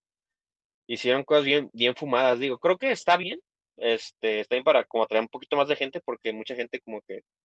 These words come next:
pues, ya ahorita ya lo, lo militar como que lo domina más Call of Duty, ¿no? O Battlefield.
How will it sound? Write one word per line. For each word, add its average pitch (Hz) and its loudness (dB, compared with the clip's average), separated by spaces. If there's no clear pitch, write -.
pues, 120 -10
ya 120 6
ahorita 147 4
ya 151 6
lo, 160 4
lo 135 6
militar 135 4
como 175 2
que 135 2
lo 123 8
domina 123 4
más 139 0
Call 143 2
of 131 2
Duty, 120 0
¿no? 127 2
O 117 2
Battlefield. 107 0